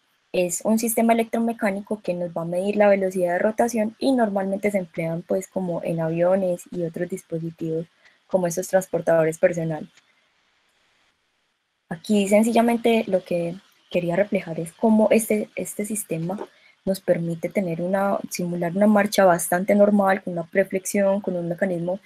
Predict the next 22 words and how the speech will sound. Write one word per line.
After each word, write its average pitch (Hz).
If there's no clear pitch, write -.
adaptativo, 180
con 196
una 180
estabilidad 180
dinámica 202
y 247
variar, 180
pues, -
sobre 180
todo 165
la 175
cadencia. 208
Vemos 185
una 202
pacientica, 214
está 180
muy 175
bien 196
adaptada. 208
Miren 196
el, 202
el, 170